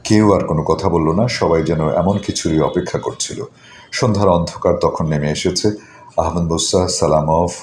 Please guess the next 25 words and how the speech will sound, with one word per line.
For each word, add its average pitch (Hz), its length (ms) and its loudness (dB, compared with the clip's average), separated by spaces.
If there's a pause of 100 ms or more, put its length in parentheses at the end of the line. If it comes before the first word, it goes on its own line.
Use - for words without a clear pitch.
(100)
ও 78 160 2
আলী 80 280 2
ইব্রাহিম 87 400 0
দ্রুত 104 400 0
নামাজ 80 440 2
পড়ার 76 240 2
জন্য 65 300 -6
ঘাঁটিতে - 420 -6
ফিরছিল। - 520 -4 (380)
মাগরিবের 107 460 4
সময় 98 400 0
তখনও 98 400 0
কিছুটা - 380 -4
বাকি, - 340 -6 (240)
কিন্তু - 360 -2 (380)
পশ্চিম - 320 2
দিগন্তটা 85 580 0
পাহাড়ের 80 540 0
আড়ালে 80 360 2
থাকায় 85 440 -4 (300)
সময়ের 98 420 0
তুলনায় 90 480 0
অন্ধকারটা 78 720 -2 (320)
বেশি 85 360 0
মনে 62 240 -2